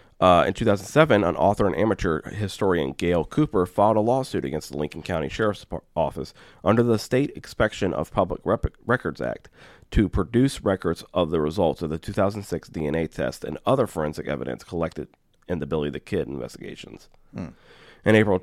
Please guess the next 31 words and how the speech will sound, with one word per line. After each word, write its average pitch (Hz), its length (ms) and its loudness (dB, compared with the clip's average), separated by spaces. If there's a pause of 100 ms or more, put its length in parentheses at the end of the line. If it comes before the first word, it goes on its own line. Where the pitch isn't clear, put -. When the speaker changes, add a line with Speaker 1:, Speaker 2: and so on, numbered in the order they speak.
Speaker 1:
two - 140 -2
thousand 92 280 4
twelve, 101 440 4
a - 100 -2
hundred 123 280 0
thirty-three 107 400 -2
pages 90 440 -4
of 73 80 -10
documents 82 440 -4
were 82 80 -4
provided. 69 520 -6 (520)
They 104 180 0
offered 92 380 -2
no 98 360 2
conclusive 117 560 -4
Speaker 2:
<laughs> - 0 -
Speaker 1:
evidence 92 360 2
confirming 95 600 2
Speaker 2:
Damn 143 160 -8
it. 160 120 -10 (200)
Speaker 1:
or 98 140 4
disproving 95 640 0
the 85 80 -2
general 120 440 2
accepted - 400 -4
story 95 420 2 (300)
of 92 180 0
Garrett's 95 320 2
killing 87 360 0
of 67 80 -4
McCarty, 64 460 -2